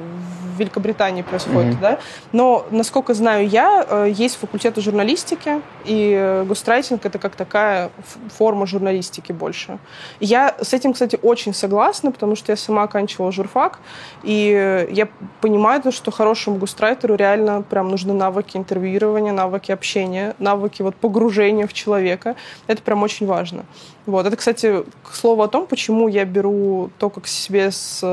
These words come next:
Speaker 1: в агентство со своего курса, потому что у нас есть дипломная работа, и на дипломной работе, э, гострайтеры, кто хочет со мной работать, они берут интервью. И я вижу, как они общаются, я вижу, как они задают вопросы, потом смотрю на эту работу, сопоставляю, как они поговорили, что они написали.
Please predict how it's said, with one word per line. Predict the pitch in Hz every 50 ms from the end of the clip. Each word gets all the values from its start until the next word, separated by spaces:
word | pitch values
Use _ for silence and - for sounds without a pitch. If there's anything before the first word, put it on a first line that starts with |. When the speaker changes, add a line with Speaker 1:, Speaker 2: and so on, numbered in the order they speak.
| 180 180
Speaker 1:
в | 185 190
агентство | 208 185 214 214 208 - - 196
со | 180 196
своего | - - 208 196 196
курса, | 196 - 277 370 392 - - 285
потому | 254 - - 202 202
что | 202 - - -
у |
нас | 196 196 -
есть | 208 180
дипломная | 190 196 - 214 208 208 202 190 190
работа, | 196 185 185 226 311 349 - 320
и | 269 240
на | 214 208
дипломной | 190 202 - 208 202 208 196 190
работе, | 196 185 190 247 302 - - 302 285 - - - - - - - -
э, | - 214 208
гострайтеры, | 208 196 202 - - 208 202 214 247 247 285 262 254 247
кто | - - - 208
хочет | - 220 214 - - -
со | - 214
мной | 196 190 190
работать, | 190 190 180 247 339 - - -
они | 214 214
берут | 214 202 202 220 -
интервью. | 220 208 - 220 196 180 175 165 170 - - -
И | 247 185
я | 185 185 190 185 196 202 196 190
вижу, | 185 190 190 233 233 208 208
как | - 220 -
они | 196 190 185
общаются, | 185 180 - - 240 262 285 285 285 277 - - 262
я | 233
вижу, | 202 190 185 175 180
как | - 175 -
они | 190 185 180
задают | 175 180 185 -
вопросы, | 202 196 - - 233 240 254 247 247 - 247 233 233 233 - - - - -
потом | - 196 - 196 196
смотрю | - - 208 208 226 214
на | 214 190
эту | 185 - 190
работу, | 185 180 180 214 247 294 285 - 240 240
сопоставляю, | 240 - 190 - - - - 208 202 208 190 190
как | 190 - - -
они | 190 190 185
поговорили, | 180 208 196 196 202 196 202 202 208 202 190 185
что | - - - 190
они | 190 190
написали. | 190 190 190 - - - 262 349 320 320